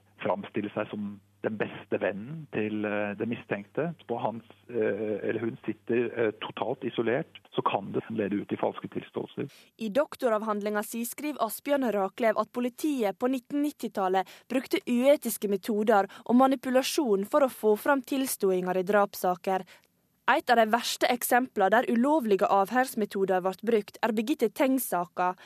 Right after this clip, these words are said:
Speaker 2: der fetteren tilsto et drap han ikke husker noe fra. Raklev mener at denne saka ble et vendepunkt.
Speaker 1: Det er ingen tvil om at Birgitte-saken, at det går et skille ved den. Da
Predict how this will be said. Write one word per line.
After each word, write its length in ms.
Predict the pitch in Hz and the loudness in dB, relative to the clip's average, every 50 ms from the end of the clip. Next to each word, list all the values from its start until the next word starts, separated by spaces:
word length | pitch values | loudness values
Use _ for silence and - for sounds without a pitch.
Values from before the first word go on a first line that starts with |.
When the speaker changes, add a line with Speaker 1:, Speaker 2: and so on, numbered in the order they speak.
| - _ | -4 _
Speaker 2:
der 80 | - 269 | 0 0
fetteren 580 | 277 - 320 320 - _ - 202 190 202 214 | 2 2 0 0 0 _ 0 0 0 0 -2
tilsto 400 | - - 285 269 254 - - 196 190 | -2 -2 -2 -2 -2 -2 0 0 2
et 140 | 202 214 - | 0 0 2
drap 340 | - 262 262 233 233 - - | 2 4 4 4 2 0 -2
han 140 | 320 330 277 | -2 -2 -2
ikke 360 | - 233 - - - 311 254 | -2 -6 -4 -2 -2 -2 0
husker 320 | 233 202 - - - 247 214 | -2 -4 -4 -2 0 0 2
noe 320 | 202 185 175 - - 190 | 2 0 -2 -2 -2 -2
fra. 340 | 185 - 196 196 190 196 196 _ _ _ _ _ _ _ _ _ - - - - - | -2 0 2 2 2 0 -2 _ _ _ _ _ _ _ _ _ -20 -20 -20 -10 -2
Raklev 460 | 196 202 196 190 190 - - 214 208 196 | 2 2 4 2 2 2 2 2 4 4
mener 400 | 220 202 196 196 208 214 208 - - | 2 2 2 4 4 4 4 4 2
at 120 | 311 - | 2 4
denne 240 | - 247 240 254 254 | 4 4 4 4 2
saka 500 | - - 262 247 247 - - 208 196 202 | 2 4 4 4 4 4 4 4 4 6
ble 100 | 196 226 240 - 277 | 4 2 2 2 0
et 140 | 294 254 220 | 0 0 -2
vendepunkt. 840 | 202 202 185 190 185 196 180 - 233 208 202 208 - _ - - - _ _ _ _ _ | -4 -4 -4 -2 -4 -4 0 2 4 4 4 2 -2 _ -14 -20 -20 _ _ _ _ _
Speaker 1:
Det 100 | - - | -2 -2
er 100 | - 160 | 0 0
ingen 180 | 160 135 127 - - - | 0 -2 -2 -4 -6 -4
tvil 240 | - 101 98 - 131 | -2 -2 2 4 4
om 160 | 143 151 120 | 2 4 2
at 220 | - 120 123 95 - | 2 0 0 2 2
Birgitte-saken, 760 | 117 117 107 92 - - - - 101 98 - - - 131 139 - - - - - - - - - - | 2 2 2 0 -2 -4 -2 -2 -2 -2 -2 -2 -4 -4 -4 -6 -10 -16 -20 -20 -20 -20 -4 -2 0
at 80 | 104 | 0
det 80 | - - | 2 4
går 120 | 127 117 | 4 2
et 120 | 131 - - - | 4 4 4 4
skille 420 | - 147 120 104 98 95 117 131 | 4 4 2 2 0 0 2 4
ved 180 | 110 110 117 - | 4 4 4 4
den. 260 | 117 151 175 160 123 | 2 2 0 0 2
Da 140 | - 110 123 | 2 2 2